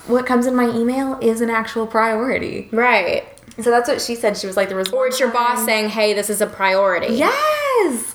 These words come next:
Speaker 1: All the
Speaker 2: Like, that's fine for
Speaker 1: time.
Speaker 2: entrepreneurs, <laughs> but, like
Speaker 1: Right, if you really legitimately control all of your own priorities and you know what's
Speaker 2: Mm-hmm.
Speaker 1: most important, but otherwise, you don't.
Speaker 2: Or
Speaker 1: Like
Speaker 2: say, like, all of your employees quit during the night. You gotta know that.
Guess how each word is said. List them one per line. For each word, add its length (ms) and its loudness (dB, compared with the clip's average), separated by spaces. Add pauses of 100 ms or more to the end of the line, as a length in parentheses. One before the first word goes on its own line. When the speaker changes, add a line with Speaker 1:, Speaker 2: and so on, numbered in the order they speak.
(120)
Speaker 1:
All 120 4
the 120 2
Speaker 2:
Like, 120 -4
that's 200 0
fine 240 2
for 80 2
Speaker 1:
time. 80 0
Speaker 2:
entrepreneurs, 1080 0
<laughs> 60 -16
but, 160 0
like 380 -6 (380)
Speaker 1:
Right, 200 0
if 120 0
you 180 -2
really 320 0
legitimately 500 2
control 420 0
all 240 2
of 100 0
your 140 0
own 120 0
priorities 680 -2
and 200 0
you 100 -4
know 120 0
what's 200 0
Speaker 2:
Mm-hmm. 80 0
Speaker 1:
most 160 0
important, 520 -2
but 120 2
otherwise, 720 0 (560)
you 180 0
don't. 340 0 (300)
Speaker 2:
Or 140 2
Speaker 1:
Like 40 -2
Speaker 2:
say, 180 2
like, 140 2
all 140 2
of 100 0
your 140 4
employees 440 2
quit 240 0
during 260 0
the 60 2
night. 380 0 (500)
You 100 -8
gotta 240 2
know 180 4
that. 360 2